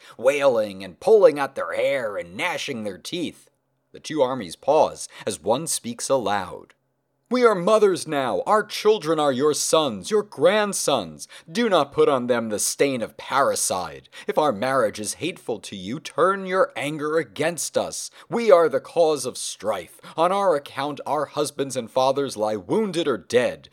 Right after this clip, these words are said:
and we would rather die ourselves than live on, either widowed or orphaned." Such a noble thing to say,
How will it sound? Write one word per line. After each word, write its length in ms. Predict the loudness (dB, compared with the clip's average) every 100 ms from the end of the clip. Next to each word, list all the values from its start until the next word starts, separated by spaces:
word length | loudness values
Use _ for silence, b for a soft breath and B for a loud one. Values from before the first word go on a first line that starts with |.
| B
and 160 | -10 -6
we 120 | -2
would 240 | -4 0
rather 280 | 0 2 -2
die 440 | 0 2 4 2 2
ourselves 760 | -2 -2 2 2 2 -2 -8
than 300 | -10 -10 0
live 180 | 2 4
on, 380 | 4 0 -6 -10
either 300 | -8 -8 -10
widowed 640 | -10 -4 0 2 2 -2 0
or 200 | 0 0
orphaned." 680 | -6 -6 -6 -12 -14 -16 -20 _ _ _ _ _ _ _ -8
Such 240 | -2 0
a 60 | 0
noble 420 | 4 4 4 0
thing 280 | -2 -4 -2
to 120 | -4
say, 460 | -2 0 0 0